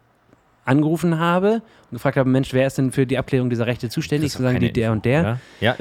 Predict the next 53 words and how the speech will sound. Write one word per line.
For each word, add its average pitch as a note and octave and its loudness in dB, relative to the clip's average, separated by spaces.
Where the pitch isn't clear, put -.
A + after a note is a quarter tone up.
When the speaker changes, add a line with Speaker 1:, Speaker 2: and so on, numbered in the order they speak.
Speaker 2:
das - -
Speaker 1:
Ja, B2 0
Speaker 2:
so? D3+ 6
Speaker 1:
doch, F#3+ 4
ja, D#3+ 6
wir A2+ -4
haben C3 4
mir B2+ 4
E-Mail-Adressen B2+ 2
gegeben. D3 2
Dann A2 4
habe A2+ 2
ich G#2 -2
da A2 2
hingeschrieben, D3+ 2
habe B2+ 0
gesagt, A#2 0
„Pass B2 0
mal B2+ 2
auf, D3 0
den C#3 4
und B2+ 2
den B2+ 2
Song D#3 2
Speaker 2:
Ja. F#2+ 0
Speaker 1:
habe B2+ 4
ich C3 4
mir A2+ 0
vorgestellt, D3 0
den B2 2
möchte A#2 0
ich A#2 -4
mit A2 0
deutschem A2+ 0
Song, A2+ 0
äh, F#2+ -2
deutschem G#2 -2
Text - -4
neu G2+ 2
aufnehmen.“ D#3+ -2
Äh, A#2 0
ich A2+ -2
hab, C#3 -6
hatte C3+ -2
sogar B2+ 2
diese A#2 0
Nummer, B2+ 2
die, A2 -4
die G2+ -8
haben A#2+ 2
ja A2+ 0
diese, G2+ -2
so, G2+ -4